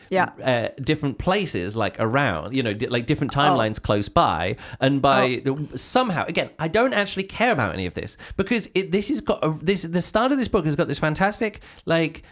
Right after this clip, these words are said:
Speaker 2: like, "Oh, just throw stuff out there, like, okay, oh, this word and stuff." And it says something like, There's a fractal multiverse laid out like a mon-, Mandelbrot set shape in four dimensions or whatever. Okay, I, I put the whatever. But anyway, it's this idea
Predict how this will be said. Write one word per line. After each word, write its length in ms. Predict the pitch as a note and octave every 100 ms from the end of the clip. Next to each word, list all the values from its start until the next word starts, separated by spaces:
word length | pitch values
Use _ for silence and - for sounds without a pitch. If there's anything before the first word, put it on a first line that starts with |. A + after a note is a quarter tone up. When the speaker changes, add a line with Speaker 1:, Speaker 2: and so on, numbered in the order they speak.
| -
Speaker 2:
like, 280 | D3+ D3 -
"Oh, 180 | F3+ E3+
just 240 | C#3+ F#3 -
throw 180 | A3+ G#3+
stuff 220 | - G3
out 180 | F3 B2+
there, 140 | A#2+
like, 180 | A2+ B2+
okay, 240 | G3 - F#3+
oh, 100 | A3
this 280 | G3 A#3 -
word 300 | B2 C3 A#2+
and 60 | C#3
stuff." 120 | D3+
And 120 | E3+
it 80 | D3+
says 240 | G3 F#3+
something 260 | E3+ F#3+ F3
like, 160 | D#3 C#3
There's 180 | E3 D3
a 40 |
fractal 640 | - F#3+ A3 G#3+ - F#3+ F3
multiverse 800 | E3+ F3 E3+ C#3+ A2 F#2+ F#2 - - -
laid 380 | B2+ D3+ G3 F3
out 180 | E3
like 220 | A2+ C3+ D3
a 40 |
mon-, 460 | C3 C#3 D3+ F3+ F3+
Mandelbrot 680 | C#3 C#3+ F#3+ F3 C3+ A2+ A2+
set 400 | - - C3 -
shape 380 | - - A2+ G#2+
in 120 | A#2+
four 280 | G#2+ - D3
dimensions 680 | C#3+ B2+ B2 C3+ D#3 B2 G#2
or 80 | G2
whatever. 240 | G2 F#2
Okay, 280 | F#2 G#2 A2
I, 220 | A#2 G#2+ G#2+
I 140 | - G#2
put 160 | -
the 80 | G2
whatever. 320 | F#2 F2+ E2+ - -
But 100 | E3+
anyway, 200 | F#3+ E3
it's 100 | A#2
this 120 | D#3
idea 540 | D#3+ D#3+ E3+ G3 D#3